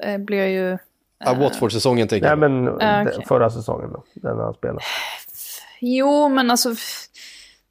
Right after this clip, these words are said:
Speaker 1: nu, <laughs> jag, jag vill ju minnas att man var väldigt sådär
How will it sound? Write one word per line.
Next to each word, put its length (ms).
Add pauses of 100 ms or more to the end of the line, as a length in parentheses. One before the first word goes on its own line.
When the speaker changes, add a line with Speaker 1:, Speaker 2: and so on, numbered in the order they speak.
Speaker 1:
nu, 200 (340)
<laughs> 320
jag, 340
jag 220
vill 140
ju 60
minnas 360
att 100
man 120
var 160
väldigt 480
sådär 480